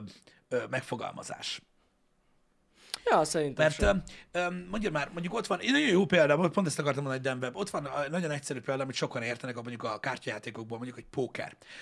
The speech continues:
Speaker 1: A pókert is, ugye, van, aki érti, van, aki nem érti a pókert, de, ö, az, hogy jó lapot kapsz,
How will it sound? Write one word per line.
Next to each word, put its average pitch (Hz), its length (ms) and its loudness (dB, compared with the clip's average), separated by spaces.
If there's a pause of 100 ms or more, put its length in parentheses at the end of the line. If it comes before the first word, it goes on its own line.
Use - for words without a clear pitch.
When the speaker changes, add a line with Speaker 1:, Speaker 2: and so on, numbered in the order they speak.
(120)
Speaker 1:
A - 60 -10
pókert 247 380 0
is, - 240 -2
ugye, 170 220 0
van, 185 140 4
aki 160 180 -2
érti, 165 240 0
van, 151 120 2
aki 139 160 -4
nem 139 140 0
érti 123 240 -6
a 120 60 -4
pókert, 139 520 -6 (240)
de, 160 240 0 (340)
ö, 156 160 -4 (400)
az, 214 160 4
hogy 214 260 -2
jó 175 240 8
lapot 143 340 4
kapsz, - 460 0